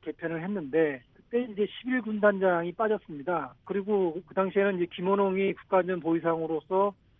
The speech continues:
당중앙군사위원회에 들어갔는데, 어, 김원홍이, 어, 보위상에서 물러나서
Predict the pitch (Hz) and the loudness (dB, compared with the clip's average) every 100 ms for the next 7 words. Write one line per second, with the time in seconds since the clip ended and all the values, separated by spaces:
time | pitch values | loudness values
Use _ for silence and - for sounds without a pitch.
0 | _ - 165 160 170 147 151 160 151 151 | _ -10 -6 -2 -4 -4 -4 -2 -2 -4
1 | 147 135 123 123 175 143 - _ _ _ | -8 -10 -10 -2 0 0 -4 _ _ _
2 | _ 190 190 196 208 214 208 208 208 202 | _ -8 -6 -2 0 2 2 2 2 0
3 | 180 180 185 170 - 196 185 185 180 156 | -2 -6 -10 -8 -2 0 2 0 -2 0
4 | 170 175 151 147 165 160 147 | 2 2 0 0 2 2 0